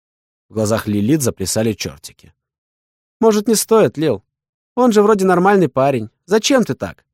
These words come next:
Лучше бы затащила его домой и объездила как следует. Грех упускать такой шанс. Но если тебе он не нужен, тогда отойди в сторону, подруга, и дай другим насладиться лучшим сексом в истории человечества».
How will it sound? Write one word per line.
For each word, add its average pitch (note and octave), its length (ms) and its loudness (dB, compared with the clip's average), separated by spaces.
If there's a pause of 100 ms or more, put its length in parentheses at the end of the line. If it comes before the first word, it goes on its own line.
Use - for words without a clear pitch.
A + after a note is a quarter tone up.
(380)
Лучше B3+ 280 0
бы A3 120 2
затащила G3+ 460 2
его G#3 200 4
домой B3 340 2
и C#4 80 -2
объездила D#3+ 600 2
как C#3+ 160 -10
следует. D3+ 540 -4 (500)
Грех A#3 340 0
упускать G#3 420 -2
такой E3+ 260 -4
шанс. C#3 460 -4 (520)
Но C#3+ 120 2
если F3 340 2
тебе E3+ 320 2
он E3+ 140 4
не D#3+ 120 2
нужен, E3 460 -2 (100)
тогда F#3 340 -2
отойди A3+ 300 -2
в - 80 -8
сторону, E3+ 460 0
подруга, E3 580 -4
и D#3+ 100 0
дай E3 240 2
другим D3+ 440 0
насладиться D#3+ 560 0
лучшим D3+ 300 0
сексом F#3 440 -2
в A#2+ 80 -4
истории E3+ 380 -2
человечества». G2+ 760 -8